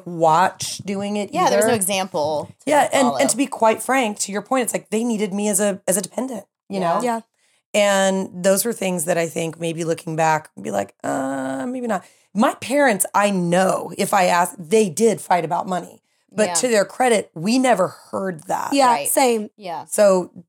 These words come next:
Speaker 1: they had four kids. I
Speaker 2: Yeah.
Speaker 1: mean
Speaker 2: Well,
Speaker 3: Yeah.
Speaker 2: and, well, also inflation. I mean, money went further
Speaker 1: Yeah.
Speaker 2: back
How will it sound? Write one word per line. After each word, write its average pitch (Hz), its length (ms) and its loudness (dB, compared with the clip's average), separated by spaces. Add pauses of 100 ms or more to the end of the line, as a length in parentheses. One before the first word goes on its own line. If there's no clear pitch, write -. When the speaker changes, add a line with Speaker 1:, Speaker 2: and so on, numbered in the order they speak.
(120)
Speaker 1:
they 226 120 -2
had 247 160 -4
four - 280 -4
kids. - 680 -6
I 170 40 -6
Speaker 2:
Yeah. 180 140 0
Speaker 1:
mean 170 340 -2 (100)
Speaker 2:
Well, 302 160 4
Speaker 3:
Yeah. 285 260 0
Speaker 2:
and, 277 100 -2
well, 269 140 4
also 226 220 2
inflation. 180 560 -6
I 190 80 -8
mean, 190 220 -8
money 226 340 -2
went 202 240 -8
further 160 560 -6
Speaker 1:
Yeah. 190 240 0 (240)
Speaker 2:
back 170 400 0